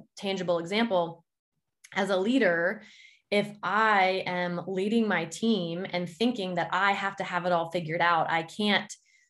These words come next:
show any sort of fallibility, I can't show that I'm winging it just as much as everyone else.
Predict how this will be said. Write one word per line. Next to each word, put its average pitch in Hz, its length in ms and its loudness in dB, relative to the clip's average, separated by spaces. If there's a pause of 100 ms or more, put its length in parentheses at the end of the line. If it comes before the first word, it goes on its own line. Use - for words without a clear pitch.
(200)
show 220 580 4
any 190 300 -2
sort 185 320 0
of 170 260 2
fallibility, 175 640 2
I 165 120 -2
can't 202 280 -4
show 196 520 2
that 175 340 2
I'm 185 480 -2
winging 190 460 -4
it 185 200 -2
just 214 220 -2
as 202 160 -2
much 196 240 0
as 214 140 0
everyone 180 400 0
else. 202 480 0